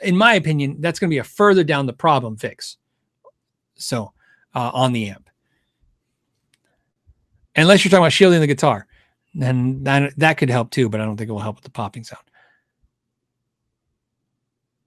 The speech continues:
Okay. So on that note, what else do we got going on? Um, that's it.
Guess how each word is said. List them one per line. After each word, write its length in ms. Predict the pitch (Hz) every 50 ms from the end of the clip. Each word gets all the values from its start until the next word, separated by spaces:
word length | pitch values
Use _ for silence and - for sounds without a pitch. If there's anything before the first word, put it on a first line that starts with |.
| _ _ _ _ _ _ _ _ _ _ _ _ _ _ _ _ _ _ _ - -
Okay. 300 | 147 - - 110 98 - _ _ _ _ _ _ _ _ _ _ _ _ _ _ _
So 680 | - - - - - 254 220 156 135 131 139 165 180 - _ _ _ _ _ _ -
on 280 | 139 139 143 143 147
that 280 | 165 208 254 254 - -
note, 400 | 135 131 127 123 127 151 202 - -
what 120 | 180 214
else 120 | 226 170 -
do 80 | -
we 60 | 156
got 180 | 139 139 127 117
going 280 | - 135 123 123 117 113
on? 300 | 110 107 104 101 104 - _ _ _ _ _ _ _ _
Um, 840 | - 147 165 180 190 196 202 208 208 214 214 220 220 220 220 220 214 - _ _
that's 280 | - 226 269 262 - 277
it. 260 | 294 320 254 -